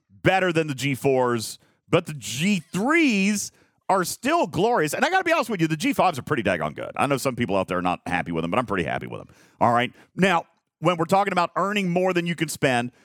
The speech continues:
let's start with G three. Jules, the G three chest has a twenty-four hour cooldown. And at the maximum level, which is Ops thirty-nine,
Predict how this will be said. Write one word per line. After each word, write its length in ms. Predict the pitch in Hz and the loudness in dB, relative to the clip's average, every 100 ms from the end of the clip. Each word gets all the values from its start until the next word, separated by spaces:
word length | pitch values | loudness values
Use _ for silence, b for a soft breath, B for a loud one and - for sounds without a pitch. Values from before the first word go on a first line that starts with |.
| b b | b b
let's 240 | 123 165 - | 0 0 0
start 280 | 180 175 | 0 2
with 120 | 151 135 | 0 0
G 220 | 151 131 | -2 -2
three. 480 | - 156 117 110 - - | 0 2 2 0 -4 0
Jules, 420 | 170 180 175 - | 2 2 0 0
the 180 | 110 139 | 0 2
G 240 | 147 202 | 0 0
three 220 | - 180 | 0 -2
chest 340 | 160 170 160 156 | 0 2 2 0
has 100 | 131 | -6
a 60 | |
twenty-four 500 | 120 165 180 160 156 | -6 -2 -2 0 0
hour 180 | 147 135 | 2 0
cooldown. 440 | - 139 107 87 - B B | 0 0 2 0 -4 B B
And 280 | - 160 156 - | -2 -2 -2 -4
at 260 | 156 131 - | -4 -2 0
the 160 | 151 | 0
maximum 800 | 143 143 165 202 233 - 226 233 | 0 0 2 2 0 -2 0 0
level, 360 | 190 180 123 101 | 2 2 2 0
which 160 | 113 117 | -2 -2
is 100 | 104 | 0
Ops 320 | 156 156 - - | 0 0 -4 0
thirty-nine, 800 | 156 185 196 185 170 123 73 | 0 0 0 0 2 0 -4